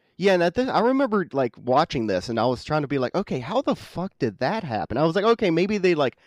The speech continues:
cut her open," but I was like, "No, she has no scars." I was like, "What the fuck?" <laughs>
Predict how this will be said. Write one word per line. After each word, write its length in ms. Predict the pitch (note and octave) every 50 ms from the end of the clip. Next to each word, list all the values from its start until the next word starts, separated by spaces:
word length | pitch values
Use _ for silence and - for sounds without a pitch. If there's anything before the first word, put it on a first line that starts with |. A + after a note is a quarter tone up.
| _ _ _ _ _ -
cut 200 | - F#3+ A3 G#3
her 160 | F#3 C#3+ B2+
open," 420 | C#3+ F#3+ G#3 G#3+ - - G#3 G#3 G3
but 140 | F#3+ F3 -
I 60 | F3+
was 100 | F3 E3+
like, 120 | F#3+ F3
"No, 160 | G#3 A#3+ A#3+ G3+
she 100 | - F#3
has 160 | E3 D#3+ E3
no 100 | D3+ A2+
scars." 800 | - - - - - F3 F3+ F#3 F#3 F#3 F#3 F3+ F#3 F3+ -
I 80 | - C#3+
was 140 | D3+ C#3+ -
like, 100 | C#3+ - _ _ _ _ -
"What 220 | - - A#4+ -
the 100 | - A4
fuck?" 520 | - - - - D4+ F#4 - - - - - - - _ _ _ _ _ _ - - - _ - C#3+ -
<laughs> 0 | -